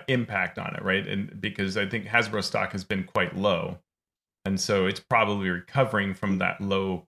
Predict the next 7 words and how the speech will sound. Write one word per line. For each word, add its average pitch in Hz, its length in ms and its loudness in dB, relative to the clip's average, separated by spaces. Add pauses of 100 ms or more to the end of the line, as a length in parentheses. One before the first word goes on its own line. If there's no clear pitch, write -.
period, 95 380 2
especially 98 480 0
as 90 140 -2
a 87 60 -2
movie 95 420 -2
looms. 85 540 -6 (440)
But 92 360 2